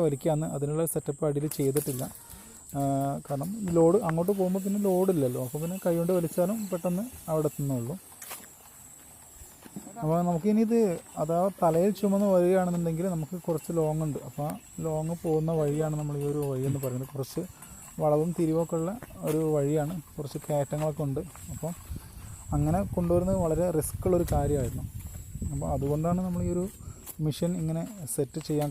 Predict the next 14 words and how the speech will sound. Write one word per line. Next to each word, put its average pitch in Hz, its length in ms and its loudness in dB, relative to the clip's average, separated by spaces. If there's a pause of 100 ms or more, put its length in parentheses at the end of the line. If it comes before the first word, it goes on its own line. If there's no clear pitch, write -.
കാരണം. 120 360 -4 (1700)
അപ്പോൾ 143 240 -2
ഇത് 139 140 2 (340)
മറ്റുള്ളവരുടെ, 170 640 4 (260)
ആ, 156 40 -2 (140)
സ്ഥലത്ത് 139 360 2
കൂടിയാണ് 156 340 4
ഇപ്പോൾ 151 180 -4
നമ്മൾ 147 220 -2
ഈ - 80 2
ഒരു 151 80 2 (640)
സംഭവമൊക്കെ 143 460 2
സെറ്റ് 135 180 -2
ചെയ്തിരിക്കുന്നത്. 127 400 0